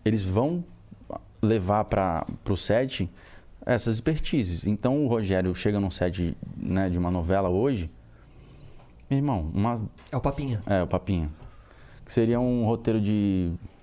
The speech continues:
Speaker 1: sei lá, dez cenas numa externa, que vai de, sei lá, oito da manhã até dezesseis horas, ele vai entregar o set às duas, mano. Feito.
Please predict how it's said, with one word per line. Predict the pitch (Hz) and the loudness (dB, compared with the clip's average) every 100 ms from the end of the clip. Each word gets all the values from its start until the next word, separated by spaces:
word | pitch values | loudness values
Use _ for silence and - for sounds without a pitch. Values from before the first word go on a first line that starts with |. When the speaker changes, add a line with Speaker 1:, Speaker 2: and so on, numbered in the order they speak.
| - - | -20 -16
Speaker 1:
sei | - 95 | -4 0
lá, | 87 | 2
dez | 90 120 | 2 0
cenas | - 107 98 | 0 0 0
numa | 98 95 | 0 0
externa, | - 120 127 95 80 - - - - | 0 0 2 -2 -6 -12 -20 -20 -20
que | - 104 | -2 0
vai | 90 104 | 4 4
de, | 98 95 95 92 90 85 - - - - - - - - - - | 2 2 2 2 0 -2 -10 -20 -20 -18 -18 -18 -20 -20 -20 -18
sei | - 73 | -8 -4
lá, | 69 - _ - | -4 -6 _ 0
oito | 107 107 | 0 2
da | 110 | 2
manhã | 104 101 98 92 85 - - | 2 2 2 0 -4 -8 -4
até | 87 - 104 104 90 82 82 - - - - - | -2 2 2 4 2 0 -4 -12 -20 -20 -20 -4
dezesseis | 101 95 101 - 120 107 | -2 2 2 2 2 4
horas, | 110 139 117 80 - - - - - - - - - - - - - - | 4 4 2 -4 -8 -16 -20 -20 -20 -20 -20 -20 -20 -20 -20 -20 -18 -4
ele | 156 196 | 0 0
vai | 208 | 0
entregar | 208 202 98 | 0 2 2
o | |
set | - 196 220 | 0 0 0
às | 180 | 0
duas, | 120 131 92 | 2 2 0
mano. | 82 85 98 - - - - - - - - - - | -2 -4 -10 -20 -20 -20 -20 -20 -20 -20 -20 -20 -14
Feito. | - 113 101 - | -2 0 0 -4